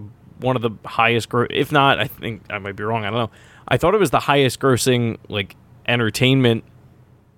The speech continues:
revenue generating hobby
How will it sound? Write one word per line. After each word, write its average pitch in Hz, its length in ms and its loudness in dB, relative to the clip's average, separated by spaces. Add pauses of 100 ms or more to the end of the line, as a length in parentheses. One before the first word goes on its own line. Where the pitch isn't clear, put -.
(260)
revenue 123 680 2
generating 113 760 0 (720)
hobby 110 580 -2